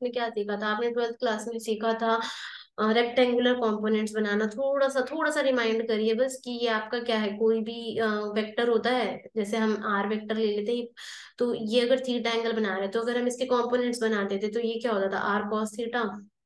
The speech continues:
ये क्या होता था, आर sin theta, मतलब जो जिसके साथ एंगल बना रहे हैं, तो ये क्या हमारा एक्स है, तो x is equals to क्या हो जाएगा हमारा आर cos theta और y is equals to क्या हो जाएगा हमारा r sin theta।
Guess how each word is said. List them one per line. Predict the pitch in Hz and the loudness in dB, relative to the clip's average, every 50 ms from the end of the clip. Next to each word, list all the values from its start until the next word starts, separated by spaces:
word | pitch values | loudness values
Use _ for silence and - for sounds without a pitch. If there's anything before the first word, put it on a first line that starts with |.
| _ _ _ _ _ _ _ - 247 | _ _ _ _ _ _ _ -4 -2
ये | 254 254 | 0 2
क्या | 262 240 | 2 2
होता | 220 214 214 214 | 2 2 0 -2
था, | 214 214 220 226 220 - - _ - - - | -2 -2 -4 -6 -6 -10 -14 _ -10 -4 -2
आर | 226 247 240 | 0 0 0
sin | - 277 269 277 285 285 | 0 0 0 0 0 0
theta, | 277 254 233 240 233 226 226 | 0 0 2 2 0 0 0
मतलब | 247 247 254 262 247 220 | 0 2 2 2 2 2
जो | 220 254 262 254 247 254 - - - _ - | 4 4 4 4 4 0 -6 -10 -14 _ -2
जिसके | 240 233 233 247 254 | -2 0 2 4 4
साथ | 254 254 240 233 240 | 4 4 4 4 4
एंगल | 226 220 226 240 226 | 4 6 6 6 4
बना | 233 233 226 214 208 | 4 4 2 2 2
रहे | 214 220 | 2 0
हैं, | 220 220 - - - - _ - | -2 -4 -6 -14 -16 -20 _ -6
तो | 254 | -4
ये | 240 226 240 233 | -2 -2 0 0
क्या | 233 254 240 | 2 2 2
हमारा | 226 208 202 202 180 | 2 2 2 2 2
एक्स | 220 247 247 - - | 2 0 0 -2 -2
है, | 254 226 226 - - - _ _ | -2 -2 -2 -6 -10 -18 _ _
तो | - 208 | -6 -6
x | 226 214 240 240 233 - - | -4 -2 -4 -4 -4 -4 -6
is | 254 233 - | -6 -4 -4
equals | 254 247 - 247 240 233 - - | -4 0 0 0 0 0 -2 -4
to | 247 226 | -2 0
क्या | 254 247 | 0 2
हो | 240 220 208 | 2 2 0
जाएगा | 202 208 202 190 185 190 196 | 0 0 0 0 0 0 0
हमारा | 196 208 202 196 196 202 208 202 | 0 0 2 2 2 2 0 0
आर | 208 208 208 214 254 - - - - _ _ _ - | 0 0 2 2 0 0 -2 -6 -12 _ _ _ -4
cos | 185 180 180 180 180 - | -2 -2 -4 -4 -4 -2
theta | 220 202 202 220 254 302 349 - - - - _ _ - | -2 0 0 0 0 0 -2 -4 -8 -12 -18 _ _ -2
और | 214 214 214 | 0 2 4
y | 214 214 214 220 226 | 4 4 4 4 4
is | 226 220 | 2 2
equals | 240 240 240 247 240 240 240 - 254 | 0 0 2 2 0 0 0 -4 -4
to | 240 240 | -2 0
क्या | 254 247 | 0 2
हो | 247 247 | 2 2
जाएगा | 233 247 240 240 240 240 240 | 2 2 2 2 0 0 -2
हमारा | 240 240 240 240 240 240 277 311 339 - - _ _ _ _ _ _ _ - | -2 -2 0 0 0 0 0 -2 -4 -6 -8 _ _ _ _ _ _ _ 0
r | 208 220 262 330 349 - - - _ _ _ _ _ _ - | 2 4 4 2 0 -2 -8 -14 _ _ _ _ _ _ -4
sin | - 240 226 214 214 214 208 | 0 0 2 2 2 0 0
theta। | 208 - 202 185 - 185 190 | -2 -4 -6 -6 -6 -6 -8